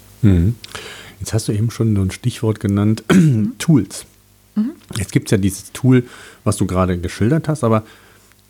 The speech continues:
Speaker 1: gibt es auch Tools, mit denen du das umsetzt und hast du da Empfehlungen? Also ich, ich, ich sehe mich da zum Beispiel wieder, ich nutze sehr gerne Notion, so als
Speaker 2: Mhm.
Speaker 1: digitales Gehirn nenne ich's immer
Speaker 2: Mhm.
Speaker 1: für mich.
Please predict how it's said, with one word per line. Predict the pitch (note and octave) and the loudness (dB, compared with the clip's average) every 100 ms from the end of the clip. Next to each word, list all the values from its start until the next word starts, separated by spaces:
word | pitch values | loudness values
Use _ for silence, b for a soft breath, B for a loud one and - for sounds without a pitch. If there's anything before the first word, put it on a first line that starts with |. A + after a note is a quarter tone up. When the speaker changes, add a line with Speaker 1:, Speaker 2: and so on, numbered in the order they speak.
| - - | -14 -6
Speaker 1:
gibt | G#2 - B2+ | -4 0 -2
es | - | -2
auch | G#2 - - | -6 -8 -4
Tools, | - D3 C#3 - | 2 4 4 2
mit | G2+ - | 0 2
denen | G#2+ G#2+ | 2 2
du | G2 | 0
das | F2 F2 - | -4 -6 -4
umsetzt | - F3+ F3+ G2 F#2 | 2 4 4 0 -4
und | G#2 G2+ | -4 -4
hast | G#2 | -4
du | F#2+ | -4
da | G2+ | -4
Empfehlungen? | G2 F#2 - C#3 G2+ F#2+ | -4 -4 0 0 2 0
Also | G2 | 0
ich, | B2 - | -2 -4
ich, | - - - | -8 -6 -6
ich | - | -2
sehe | C#3+ | 2
mich | D#3 D#3 | 2 0
da | C#3+ | -2
zum | - C#3+ | -4 -4
Beispiel | B2+ C3 - B2 | -2 -2 -2 0
wieder, | B2+ | 0
ich | A#2 | 0
nutze | C#3 - | -2 -2
sehr | A2+ A#2+ | 0 0
gerne | A#2 A#2 A2 | 2 2 2
Notion, | G#2+ A2+ C#3 - F#2 | 4 2 0 -2 -4
so | F#2 | -2
als | G2 C#4+ | -2 -2
Speaker 2:
Mhm. | F#4+ | -2
Speaker 1:
digitales | A#2 B2+ - A#2 A#2 A2 - b b b b - | -4 -6 -4 -2 0 -2 -6 b b b b -2
Gehirn | G2 B2 C#3 B2 G2 | 2 4 4 4 2
nenne | F#2+ F#2+ | 0 -2
ich's | - | -4
immer | G#2+ F#2+ | -4 -4
Speaker 2:
Mhm. | F#2 | -4
Speaker 1:
für | G#2 | -4
mich. | G2+ C#3+ | -4 -4